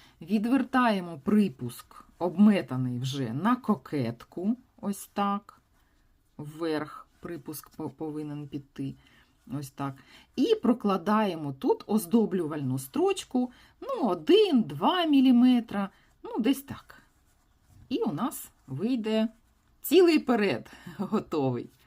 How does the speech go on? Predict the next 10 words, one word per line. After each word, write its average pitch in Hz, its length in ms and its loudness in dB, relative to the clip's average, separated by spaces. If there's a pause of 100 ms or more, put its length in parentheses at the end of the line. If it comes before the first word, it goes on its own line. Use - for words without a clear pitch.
(180)
Все, 131 360 -4
працюємо. 131 580 -8 (2750)
Ось 294 180 -2
так 233 280 -4
виглядає 156 500 -6
моя 147 260 -8
кокетка. - 600 -20 (1600)
Отак 120 340 -12
з - 80 -18
вивороту. 139 720 -10